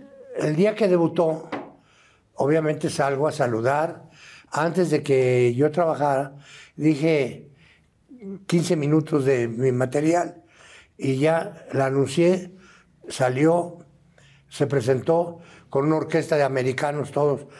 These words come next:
muy buena orquesta. Empezó a cantar muy bien. Y dentro de su repertorio cantó Fly Me to the Moon. Te lo cuento esto porque al día siguiente no llegaba Judy Garland.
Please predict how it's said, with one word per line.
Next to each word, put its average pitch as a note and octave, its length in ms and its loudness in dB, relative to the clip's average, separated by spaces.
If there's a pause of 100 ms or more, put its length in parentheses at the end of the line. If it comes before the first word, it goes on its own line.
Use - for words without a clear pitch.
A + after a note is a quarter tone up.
(200)
muy D#3+ 240 2
buena D#3 220 2
orquesta. D3 600 -2 (540)
Empezó C3+ 360 0
a F#3 80 -4
cantar E3+ 400 0
muy D#3+ 160 2
bien. - 400 -2 (720)
Y D#3+ 80 4
dentro F#3 300 2
de F#3+ 100 4
su D3 120 0
repertorio F3+ 840 0 (340)
cantó F3 580 -2 (180)
Fly F3+ 280 0
Me F3 140 0
to D#3 180 2
the C#3 120 4
Moon. E3 420 0 (1300)
Te D3+ 120 2
lo D3+ 240 2
cuento F3+ 300 2
esto F3+ 300 0
porque C#3 600 0 (320)
al D3+ 220 0
día G#3+ 220 2
siguiente F#3 760 0 (420)
no D#3+ 260 4
llegaba E3+ 480 2
Judy D#3 320 4
Garland. D3+ 400 0